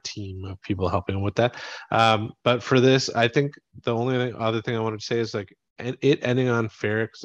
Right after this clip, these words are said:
like, coming to a head on Ferrix, it feels fitting to me. It feels like, um, you know, they, they were talking about a reckoning, and really that,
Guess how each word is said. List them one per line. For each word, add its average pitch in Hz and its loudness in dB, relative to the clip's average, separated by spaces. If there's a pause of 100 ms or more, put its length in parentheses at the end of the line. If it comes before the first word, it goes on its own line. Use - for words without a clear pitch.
(120)
like, - -10 (100)
coming 127 2
to 120 8
a 110 8
head 113 2
on 107 2
Ferrix, 104 -2 (360)
it 113 4
feels 135 6
fitting 120 4
to - -4
me. 147 0
It 101 0
feels 117 4
like, 104 0 (640)
um, 98 0 (300)
you 117 -4
know, 101 -4
they, 104 0
they 104 -4
were 101 -2
talking 107 -2
about 104 -2
a 98 -2
reckoning, 101 -8
and 98 -6
really 110 6
that, 101 0